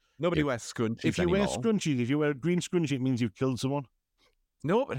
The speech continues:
Speaker 1: no, nobody we-, <laughs> shut up, you.
Speaker 2: <laughs>
Speaker 1: Like, honestly, these, these rumours are not true.
Speaker 2: Anyway, I, if you go out with Stephen for the night and he asks you to take you to the camera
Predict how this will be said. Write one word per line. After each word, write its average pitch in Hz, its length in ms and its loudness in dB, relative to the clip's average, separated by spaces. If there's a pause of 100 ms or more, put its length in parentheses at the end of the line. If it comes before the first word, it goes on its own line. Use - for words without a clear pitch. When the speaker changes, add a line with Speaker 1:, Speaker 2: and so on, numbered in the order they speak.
(360)
Speaker 1:
no, 311 320 2
nobody 320 440 0
we-, 285 120 -4 (300)
<laughs> 440 340 -10
shut - 340 -2
up, - 140 -4
you. 160 340 0 (220)
Speaker 2:
<laughs> - 260 -4
Speaker 1:
Like, 262 240 0
honestly, 254 720 0
these, 214 320 0 (160)
these 202 340 0
rumours 165 540 0
are 123 80 2
not 156 240 0
true. 107 560 -2 (1300)
Speaker 2:
Anyway, 208 380 0 (580)
I, 170 280 0 (280)
if 202 220 2
you 240 100 4
go 302 120 2 (100)
out 233 40 -4
with 233 200 0
Stephen 147 420 0
for 131 140 -2
the 127 100 0
night 127 300 -2 (240)
and 135 100 -10
he 160 80 -2
asks - 280 -2
you 175 120 2
to 160 120 0
take 220 280 0
you 214 120 4
to 190 60 -2
the 214 120 0
camera 131 480 -2